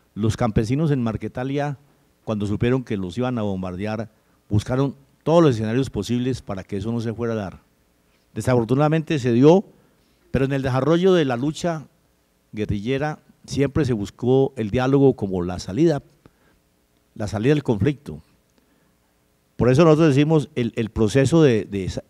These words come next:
de Santos es la culminación de más de treinta años de esfuerzos de un proceso que inició, que tuvo más de treinta años buscando, buscando concretar esa salida política. Desafortunadamente no,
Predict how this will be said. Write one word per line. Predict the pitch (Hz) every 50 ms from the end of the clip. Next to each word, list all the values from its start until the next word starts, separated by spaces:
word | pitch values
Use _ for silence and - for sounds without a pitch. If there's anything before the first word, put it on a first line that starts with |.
| _ _
de | - 104 101
Santos | 113 - 131 135 131 - - 151 143 - - _ _ _ _ _ _ _ _ _ -
es | -
la | 123 151
culminación | - - 135 120 107 113 110 104 101 - - 127 131 143 147 143 - -
de | - 107 110 107
más | 110 117 127 123
de | 139 123
treinta | - 139 147 131 120 - 151
años | 147 143 139 143 151 139 110
de | 107 98
esfuerzos | 95 - - 123 120 120 107 131 135 - - - _ _ _ _ _ _ _ _ _
de | - 107
un | 117
proceso | 110 - 131 127 143 131
que | - 117
inició, | 107 104 101 87 113 113 113 131 - - - _ _ _ _ _ _ _ _ _ _ _ _ _ _ _ _ _ _ _ _ _
que | - 107 -
tuvo | - 127 131 131 131
más | 135 135 131
de | 127
treinta | - 143 131 131 120 - 131
años | 127 131 131 135 127 - - _ - - _ _ _
buscando, | - 101 98 - - - 123 117 117 117 123 120 - -
buscando | 95 92 - - - 113 107 107 104 110 110 110 - - _ _
concretar | - 113 104 - - 101 92 - 131 127 117
esa | 104 110 101
salida | 98 92 95 98 101 98
política. | - 87 90 90 80 - 78 - - 76 78 _ _ _ _ _ _ _ _ _ _ _ _ _ _ _ _ _ _ -
Desafortunadamente | 113 104 127 123 123 120 127 143 156 160 165 170 151 135 170 165
no, | 160 160 156